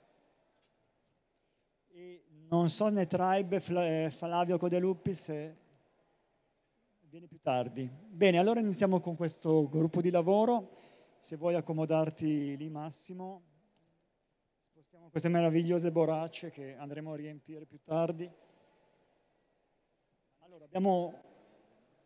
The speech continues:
eh, il microfono l'avete? Uno, eh, dobbiamo farne girare uno e uno lo teniamo qua. Se vuoi metterti qui è meglio, facciamo due e due. Benissimo, io sto in piedi. Allora, abbiamo una prima sessione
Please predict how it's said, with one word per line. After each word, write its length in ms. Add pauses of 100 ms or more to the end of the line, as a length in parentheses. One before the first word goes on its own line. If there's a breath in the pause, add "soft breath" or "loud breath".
(2000)
eh, 260
il 260
microfono 360
l'avete? 760
Uno, 360
eh, 240
dobbiamo 220
farne 220
girare 380
uno 320
e 80
uno 260
lo 120
teniamo 320
qua. 160 (920)
Se 140
vuoi 140
metterti 340
qui 180
è 60
meglio, 260
facciamo 300
due 180
e 60
due. 480 (300)
Benissimo, 640
io 140
sto 100
in 100
piedi. 320 (1500)
Allora, 240
abbiamo 200
una 120
prima 240
sessione 880